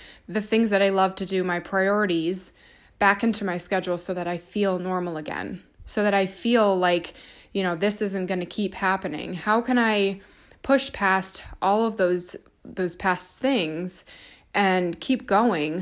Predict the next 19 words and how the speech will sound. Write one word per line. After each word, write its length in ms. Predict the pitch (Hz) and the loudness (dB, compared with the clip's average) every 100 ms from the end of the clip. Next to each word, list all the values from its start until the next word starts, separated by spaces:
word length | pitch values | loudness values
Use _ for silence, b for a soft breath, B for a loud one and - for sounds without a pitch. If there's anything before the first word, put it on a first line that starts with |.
| 170 | -8
when 680 | 190 196 196 185 185 180 165 _ _ _ | -2 2 2 2 0 -2 -6 _ _ _
it 180 | - 208 | -2 -2
feels 360 | - 240 214 208 | 4 4 4 0
kind 220 | 240 240 | 4 4
of 180 | 185 - | 4 -2
uncomfortable 520 | 208 208 240 240 175 160 | -2 2 2 2 -2 0
right 200 | 151 - | -2 0
now, 200 | 160 165 | -2 2
or 120 | 175 | 0
it 120 | 175 | 0
seems, 720 | - 240 285 233 185 180 - B B B B | -2 4 4 4 2 0 -2 B B B B
it 160 | 185 - | -10 -2
seems 460 | - 254 285 208 | 0 4 4 4
like 480 | 165 160 165 165 - - _ _ _ _ _ _ _ _ 208 | 0 -2 -2 -4 -14 -20 _ _ _ _ _ _ _ _ -4
that 200 | 196 180 | 0 0
I 60 | |
can't 360 | 175 202 180 - | -2 -4 -4 -2
do 200 | 185 151 | -2 0
it, 320 | - - | -4 -8